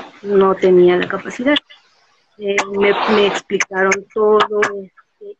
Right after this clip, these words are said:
y me invitaron a que lo incluyera a terapias ahí mismo y que le abriera, no sé, espacios deportivos, no sé, de, de otro tipo de,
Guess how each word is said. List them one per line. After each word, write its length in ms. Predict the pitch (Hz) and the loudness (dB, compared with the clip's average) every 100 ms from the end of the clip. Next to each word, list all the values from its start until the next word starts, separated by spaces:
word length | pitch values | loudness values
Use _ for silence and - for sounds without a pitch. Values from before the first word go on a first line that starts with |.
| - | -18
y 200 | 226 226 | -14 -8
me 120 | 233 208 | -6 -4
invitaron 640 | 196 185 185 175 175 175 | -6 -8 -6 -4 -2 -2
a 140 | 180 | -4
que 180 | - 196 | -2 0
lo 140 | 190 190 | 0 -2
incluyera 520 | 190 185 185 175 165 | -8 -4 -2 -2 -4
a 60 | |
terapias 560 | - 185 185 190 185 180 _ _ _ | -6 -2 -2 -4 -12 -12 _ _ _
ahí 240 | 190 180 | 0 2
mismo 560 | 190 220 220 254 339 - _ _ _ _ _ _ | 4 2 2 2 2 -2 _ _ _ _ _ _
y 180 | 269 - | -2 0
que 140 | 262 | 0
le 220 | 262 254 | 2 2
abriera, 760 | 247 240 254 254 262 269 240 202 | 0 -2 -4 -2 0 0 0 -4
no 280 | 208 220 226 | -8 -8 -6
sé, 320 | 240 - 440 | -8 -12 -20
espacios 640 | - _ 226 226 220 202 - | -20 _ -18 -6 -4 -2 -4
deportivos, 960 | - _ _ _ _ 190 170 170 180 | -6 _ _ _ _ _ _ -20 -20
no 120 | 214 | -18
sé, 220 | 214 226 196 | -14 -10 -6
de, 220 | 185 190 _ | -6 -8 _
de 120 | 233 233 | -6 -6
otro 220 | 233 247 | -2 -4
tipo 160 | - _ - | -4 _ -8
de, 160 | 190 | -8